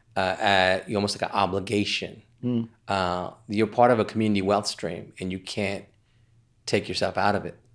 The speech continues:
Speaker 2: Right.
Speaker 1: I talk about that.
Speaker 2: Wow, that's, uh, that's good. Um, I think that community wealth piece has always been there.
Speaker 1: Mm-hmm.
Speaker 2: I defined it maybe twenty years ago.
Speaker 1: Mm.
Speaker 2: Um,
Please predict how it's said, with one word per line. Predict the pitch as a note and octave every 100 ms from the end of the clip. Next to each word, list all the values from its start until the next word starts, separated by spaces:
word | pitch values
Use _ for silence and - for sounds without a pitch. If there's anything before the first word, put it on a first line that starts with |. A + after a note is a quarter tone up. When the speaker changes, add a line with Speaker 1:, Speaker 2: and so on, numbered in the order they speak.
| -
Speaker 2:
Right. | E2 D#2 - _ _ _
Speaker 1:
I |
talk | - A#2 A2+
about | F2+ -
that. | - - _ _ _ _ - - - -
Speaker 2:
Wow, | B2 B2+ G2+ D2+
that's, | G2 A2 G#2+ -
uh, | A#2 G#2+ A2 A#2 - C#3 - C3
that's | A#2+ -
good. | B2 D2+ - - A#2
Um, | A2 G2+ G2+ G2+ - - - _ - - _ -
I |
think | C3+ F3+ D3+
that | C#3 -
community | B2 B2 C3 B2
wealth | A#2+ A2 A#2+ A2+
piece | - B2+ -
has | G2
always | A2 G#2+ G#2 F#2+
been | A2+ B2
there. | C3 C3+
Speaker 1:
Mm-hmm. | G#2+ G#2+ G2+ G2+ _ _ -
Speaker 2:
I | A2+
defined | G2 G2+ - A#2+ A#2+ B2 A#2
it | A#2+ A#2+ - -
maybe | B2+ A2+ G#2 G2+ G2 -
twenty | - A#2 G#2
years | G#2 A2 A2
ago. | A2 C3+ D3+ _ _ -
Speaker 1:
Mm. | A#2 C3 A#2 G2 E2+ F2 _ _ _ _ _ -
Speaker 2:
Um, | B2 G#2+ G#2+ G2+ G2+ B2 D#3